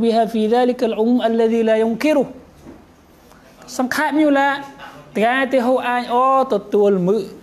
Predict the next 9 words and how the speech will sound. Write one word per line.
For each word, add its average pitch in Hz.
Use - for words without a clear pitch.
poh 185
punui 233
gang 185
kong 156
la, 202
eh, 170
ngak 185
hau. 151
Hatta 175